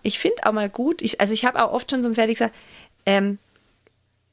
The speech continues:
„Es ist Weihnachten, es ist Geburtstag, könnt, könntest mal warten und dir was wünschen?“ Ja, also von dem her find ich das eigentlich ganz gut, dass wir es auch nicht haben, dass man ja nicht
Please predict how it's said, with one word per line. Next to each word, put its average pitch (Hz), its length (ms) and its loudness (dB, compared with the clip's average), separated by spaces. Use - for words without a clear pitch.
„Es 190 180 2
ist - 200 0
Weihnachten, 202 640 0
es 180 120 2
ist - 160 2
Geburtstag, 185 840 0
könnt, - 340 -2
könntest 233 320 0
mal 175 240 0
warten - 320 -4
und 220 260 0
dir 202 140 2
was 190 260 0
wünschen?“ 196 460 2
Ja, 135 260 0
also 208 180 2
von 240 160 2
dem 269 160 2
her 339 140 2
find 254 160 -2
ich 240 80 -2
das 233 100 -2
eigentlich 214 300 2
ganz 190 280 0
gut, 214 300 0
dass 208 160 2
wir 196 60 -2
es 185 100 -4
auch 180 140 0
nicht 185 240 -2
haben, 175 200 -4
dass 180 200 0
man 175 220 0
ja 170 300 0
nicht 190 280 0